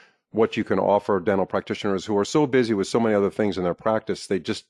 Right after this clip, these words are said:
don't really focus on the ergonomics because it's not, if it's not broken, why fix it?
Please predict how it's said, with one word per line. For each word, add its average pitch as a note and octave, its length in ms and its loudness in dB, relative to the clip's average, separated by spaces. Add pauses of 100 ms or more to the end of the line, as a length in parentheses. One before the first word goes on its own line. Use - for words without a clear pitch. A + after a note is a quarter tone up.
don't A#2 300 2
really G2+ 300 0
focus - 560 -2 (200)
on G#2 160 0
the G#2 60 4
ergonomics A#2+ 600 2
because F#2+ 200 -6
it's A2 140 -2
not, A2+ 360 2
if G#2+ 120 -10
it's A2+ 100 -2
not A#2+ 220 2
broken, A#2 360 2
why G#2 160 2
fix - 340 -4
it? B2+ 220 0